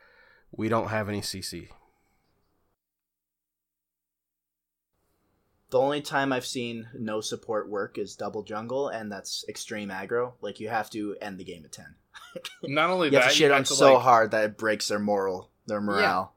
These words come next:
Speaker 3: and you have to be able to ste-, like, put pressure their jungle and steal their buffs, and,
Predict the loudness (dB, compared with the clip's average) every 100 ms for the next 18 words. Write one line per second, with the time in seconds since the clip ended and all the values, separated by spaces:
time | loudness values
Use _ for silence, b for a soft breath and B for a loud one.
0 | _ -4 -4 -4 -4 -4 -10 -10 -10 -6
1 | -4 -4 -8 -8 -8 -10 -14 -8 -4 -4
2 | -6 -12 -12 -2 -2 -2 -6 -6 -6 -6
3 | -10 -8 -6 -4 -4 -8 -14 -12 -10 -8
4 | -6 -4 -4 -6 -10 -18 -18 -18